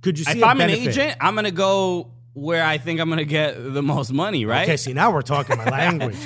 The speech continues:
Speaker 2: I don't know. I mean, it, it,
Speaker 1: But
Speaker 2: I
Speaker 1: yeah, you might get the most money, but is it the right opportunity? Because you may be giving up money in the future. You may take a little bit more now by not going
Speaker 2: Right.
Speaker 1: M L S.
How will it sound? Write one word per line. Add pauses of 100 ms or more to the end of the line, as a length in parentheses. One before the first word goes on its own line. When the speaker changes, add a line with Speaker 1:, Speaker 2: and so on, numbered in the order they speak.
(120)
Speaker 2:
I
don't
know.
I
mean,
it,
it,
Speaker 1:
But
Speaker 2:
I
Speaker 1:
yeah,
you
might
get
the
most
money,
but
is
it
the
right
opportunity?
Because
you
may
be
giving
up
money
in
the
future.
You
may
take
a
little
bit
more
now
by
not
going
Speaker 2:
Right.
Speaker 1:
M
L
S.